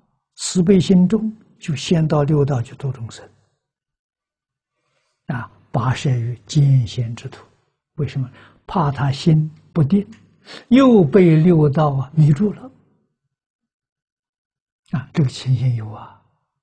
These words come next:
<laughs>阿罗汉，啊，到这个六道里头来度众生，又迷了。那迷了怎么样？退转了。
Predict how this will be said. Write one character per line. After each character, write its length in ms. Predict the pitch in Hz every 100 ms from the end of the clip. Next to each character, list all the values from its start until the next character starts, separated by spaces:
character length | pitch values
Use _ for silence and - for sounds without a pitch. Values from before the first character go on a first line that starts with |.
| _ _ _ _ _
<laughs> 380 | - - _ _
阿 160 | 147 139
罗 160 | 131
汉， 260 | 139 - - _ _ _ _ _ _ _ _ _ _ _ _ _ _ _ _ _ _ _
啊， 260 | 165 131 - _ -
到 160 | 156
这 140 | 135 147
个 280 | 143 143 - _ _ _ -
六 220 | 185 147
道 160 | 143
里 140 | 135 127
头 120 | 131
来 140 | 123
度 140 | 120 127
众 180 | 120 110
生， 180 | - - _ _ _ _ _ _
又 180 | 214 139
迷 160 | 107 113
了。 240 | 120 _ _ _ _ _ _ _ _ _ _ _ _ _ _ _ _ _ -
那 80 | 180
迷 160 | 180
了 120 | 214
怎 100 | 196
么 80 | 202
样？ 180 | 202 - _ - -
退 160 | -
转 220 | 143 123 139
了。 300 | 175 -